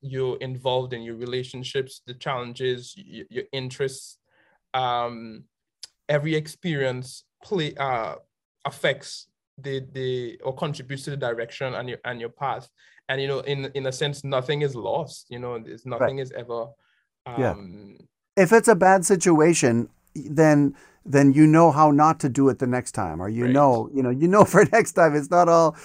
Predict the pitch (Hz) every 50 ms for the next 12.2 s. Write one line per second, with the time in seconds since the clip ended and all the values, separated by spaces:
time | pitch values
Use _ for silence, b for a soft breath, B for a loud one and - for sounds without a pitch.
0 | B B B B - 170 160 147 127 139 131 135 147 143 156 156 143 120 104 98
1 | 127 143 143 135 131 - - - 131 135 139 139 135 113 104 98 B B B B
2 | B - 185 180 131 117 - 185 185 180 175 170 160 - - - - _ _ -
3 | 151 147 143 143 139 139 _ - - 202 196 185 170 165 156 151 - 160 156 160
4 | - - - - - - _ 147 147 165 185 151 147 131 - 170 143 135 139 143
5 | 147 143 156 175 156 - - - 160 147 143 143 139 - - 131 139 170 - -
6 | - - - 196 202 202 185 185 175 160 151 147 143 147 139 - - b b b
7 | b b b b - 139 131 127 - - - - - - - 311 302 156 135 123
8 | - - 110 - - 160 160 170 170 165 160 139 - 151 135 - 147 143 143 139
9 | 139 151 139 135 131 - - - 131 120 117 117 113 - - 117 117 120 110 135
10 | 135 131 135 135 131 - 127 127 127 123 123 123 120 120 - - _ 117 110 107
11 | 98 98 - - _ _ _ _ _ 117 107 107 110 117 123 131 135 139 135 117
12 | 113 - - -